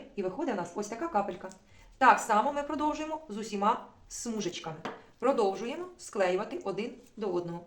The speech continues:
Ось так. І от, коли всі смужечки ви склеїли ось так, беремо одне коло, кладемо перед собою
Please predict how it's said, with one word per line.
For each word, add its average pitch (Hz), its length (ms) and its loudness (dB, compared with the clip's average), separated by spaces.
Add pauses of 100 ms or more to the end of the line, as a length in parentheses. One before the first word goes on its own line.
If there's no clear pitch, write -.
Ось 349 160 -6
так. 202 280 0 (1600)
І 269 140 2
от, 220 260 0
коли 277 240 2
всі 277 240 2
смужечки 196 520 -4
ви 311 140 0
склеїли 190 500 0
ось 233 100 -8
так, 269 240 -4 (300)
беремо 214 320 4
одне 208 340 0
коло, 180 220 -2
кладемо 269 380 -2
перед 208 240 -2
собою 160 400 -6